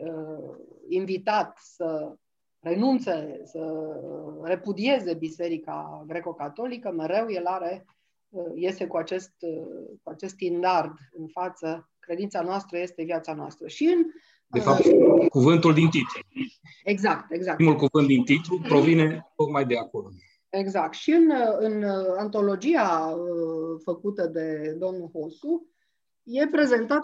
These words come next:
Speaker 1: foarte amplu penitenciarul de la Sighet, care reprezintă și pentru Iuliu Hosu polul negativ extrem din memoriile sale.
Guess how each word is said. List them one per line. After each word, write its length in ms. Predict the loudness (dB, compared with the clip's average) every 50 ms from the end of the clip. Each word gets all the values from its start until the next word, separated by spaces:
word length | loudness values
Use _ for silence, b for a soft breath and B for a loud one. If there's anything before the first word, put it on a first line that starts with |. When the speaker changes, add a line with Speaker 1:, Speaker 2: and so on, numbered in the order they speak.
| -2
Speaker 1:
foarte 280 | -2 0 0 0 2 2
amplu 440 | 2 2 2 0 0 -2 -4 -4 -4
penitenciarul 880 | 0 -2 0 0 0 0 0 0 0 0 -2 -2 0 0 2 0 0
de 120 | 0 0 -2
la 200 | 0 0 -2 -4
Sighet, 480 | -4 -6 -6 -6 -2 -2 -2 -2 -2 -4
care 220 | -6 -4 -2 0
reprezintă 600 | -2 -2 -2 -2 -6 -4 -4 -4 -6 -6 -6 -6
și 140 | -8 -8 -8
pentru 240 | -8 -8 -6 -6 -4
Iuliu 340 | -4 -4 -2 -2 -4 -4 -6
Hosu 580 | -4 -4 -4 -4 -4 -6 -10 -10 -10 -10 -14 _ _ _ _
polul 260 | -4 -4 -2 -2 -2
negativ 480 | -2 -2 -2 -2 -4 -4 -4 -8 -6 -6
extrem 540 | -6 -8 -8 -12 -8 -4 -2 -2 0 -2
din 200 | -2 -4 -4 -4
memoriile 580 | -4 -6 -6 -6 -6 -6 -6 -6 -6 -8 -8 -10
sale. 400 | -10 -14 -14 -14 -14 -14 -16 _